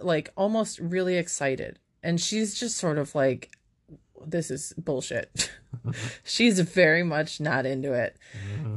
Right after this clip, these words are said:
Speaker 1: And, um, I don't know, what would you do if you were in this tent in the middle of nowhere, you know, two hours away from your car, and you hear this Yeti screaming and the knocking?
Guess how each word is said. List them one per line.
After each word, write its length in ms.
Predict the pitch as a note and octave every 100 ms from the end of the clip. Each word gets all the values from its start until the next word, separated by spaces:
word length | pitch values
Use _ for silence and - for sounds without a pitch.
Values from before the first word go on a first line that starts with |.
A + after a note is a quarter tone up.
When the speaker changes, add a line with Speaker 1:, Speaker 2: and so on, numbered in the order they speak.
| -
Speaker 1:
And, 280 | D#3+ E3 D3+
um, 460 | C#3+ C#3 C3 D3+ - _ _ _ _ _
I 100 | -
don't 140 | C#4 D4
know, 180 | B3 E3
what 200 | G3 A#3
would 220 | D4+ C#4+
you 140 | D4+
do 440 | B3 G#3 D#3+ B2 -
if 140 | G3 F3+
you 120 | G3+
were 100 | G#3+ A3+
in 160 | A3
this 160 | A3 A3
tent 300 | - D3 - _ -
in 140 | G#3+
the 80 | A#3
middle 300 | B3 A#3 A3+
of 80 | G3+
nowhere, 680 | F3 C#3+ C#3 C3 A#2+ F3 - _ _ _ _ _ _ - -
you 140 | F#3
know, 160 | E3+ D#3
two 280 | - A#3 G#3+
hours 340 | G3 F3+ E3+
away 200 | D#3+ D#3
from 200 | - F3
your 120 | D#3+
car, 640 | D3+ D#3 C3 G2+ F#2+ D#3+ - _ _ _ _ -
and 140 | F3+
you 80 | F3
hear 220 | E3+ F#3+
this 380 | F3 F3 - - -
Yeti 380 | F#3 F3+ F#3 F3
screaming 560 | E3+ F3+ D3+ C#3+ C#3+ -
and 260 | - D#3 D3+
the 60 | D#3
knocking? 640 | D#3+ D#3+ - B2+ A#2+